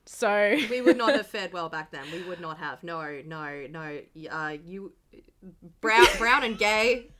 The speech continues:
Speaker 1: <laughs>
Speaker 2: Too brown, too gay.
Speaker 1: Uh, Hitler just couldn't handle all this.
Speaker 2: Yeah, yeah,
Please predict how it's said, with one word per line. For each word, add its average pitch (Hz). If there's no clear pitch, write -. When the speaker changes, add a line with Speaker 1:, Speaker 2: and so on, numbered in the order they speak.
Speaker 1:
<laughs> -
Speaker 2:
Too 302
brown, 226
too 247
gay. 175
Speaker 1:
Uh, 226
Hitler 247
just 190
couldn't 165
handle 185
all 160
this. 202
Speaker 2:
Yeah, 202
yeah, 196